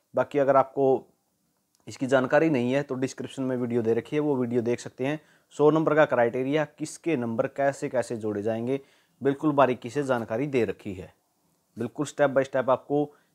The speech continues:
फैमिली आईडी के कितनी इनकम पर कितने नंबर मिलेंगे, कितनी एज पर कितने नंबर मिलेंगे, बिल्कुल step by step बिल्कुल बारीकी से जानकारी दे रखी है। और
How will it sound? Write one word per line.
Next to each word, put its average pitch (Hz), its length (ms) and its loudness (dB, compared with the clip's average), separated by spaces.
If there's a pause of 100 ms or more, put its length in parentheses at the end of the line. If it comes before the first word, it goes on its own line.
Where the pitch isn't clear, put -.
(240)
फैमिली 135 320 2
आईडी 127 260 2
के 135 140 -2
कितनी 147 400 -4
इनकम 117 320 -2
पर 123 120 -2
कितने 127 320 -4
नंबर 120 280 0
मिलेंगे, 131 400 0 (320)
कितनी 147 300 -2
एज 127 180 2
पर 120 160 -4
कितने 127 360 -4 (140)
नंबर 120 340 0
मिलेंगे, 123 460 -2 (360)
बिल्कुल 139 300 -4
step 143 320 -2
by 131 100 2
step 131 220 -4
बिल्कुल 127 320 -6
बारीकी 127 360 2
से 123 140 -6
जानकारी 117 320 -2
दे 110 140 -2
रखी 120 200 -4
है। 143 60 2
और 143 180 0